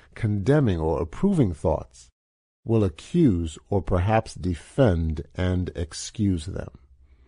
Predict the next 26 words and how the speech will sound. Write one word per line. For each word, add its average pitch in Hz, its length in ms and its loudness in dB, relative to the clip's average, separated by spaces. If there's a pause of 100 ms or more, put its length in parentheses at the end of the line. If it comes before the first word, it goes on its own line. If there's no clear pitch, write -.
(480)
On 90 220 -2
that 104 300 2
day, 107 340 2 (400)
when, 107 240 2
as 85 180 0
my 85 200 0
gospel 135 580 2
proclaims, 123 800 -2 (440)
God 135 520 2
by 92 180 4
Jesus 127 520 0
Christ 127 640 -2 (180)
will 98 200 0
judge 120 480 2
men 123 320 4
in 98 120 0
regard 104 760 2
to 113 100 -4
the 90 140 -2
things 120 440 -2
which 117 220 0
they 113 160 2
conceal, 110 800 -6 (480)
their 98 180 2
hidden 123 460 6
thoughts. - 640 -8